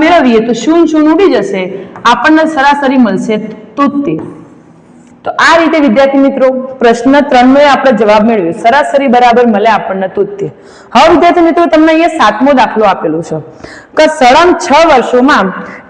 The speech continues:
એક શાળામાં વિદ્યાર્થીઓની સંખ્યા, સળંગ છ વર્ષોમાં એક શાળામાં વિદ્યાર્થીની સંખ્યા નીચે પ્રમાણે હતી: પંદરસો પંચાવન, સોળસો સિત્તેર, સત્તરસો પચાસ, બે હજાર તેર,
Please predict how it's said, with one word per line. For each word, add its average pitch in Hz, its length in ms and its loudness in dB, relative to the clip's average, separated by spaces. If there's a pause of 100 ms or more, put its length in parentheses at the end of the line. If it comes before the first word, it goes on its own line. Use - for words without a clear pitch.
(160)
એક 381 80 -2 (100)
શાળામાં 277 520 2
વિદ્યાર્થીઓની 247 760 0
સંખ્યા, 202 480 0 (960)
સળંગ 330 460 2
છ - 40 -4 (220)
વર્ષોમાં 262 580 0 (240)
એક 370 80 -2 (100)
શાળામાં 294 460 2
વિદ્યાર્થીની 247 640 -2
સંખ્યા 311 420 -2 (300)
નીચે 240 260 0 (120)
પ્રમાણે 262 360 2 (100)
હતી: 165 260 -6 (680)
પંદરસો 247 440 2 (100)
પંચાવન, 269 580 0 (140)
સોળસો 220 420 0
સિત્તેર, 277 560 -4 (140)
સત્તરસો 226 520 -4 (100)
પચાસ, 269 380 0 (400)
બે 240 100 0 (180)
હજાર 185 180 0 (120)
તેર, 277 260 0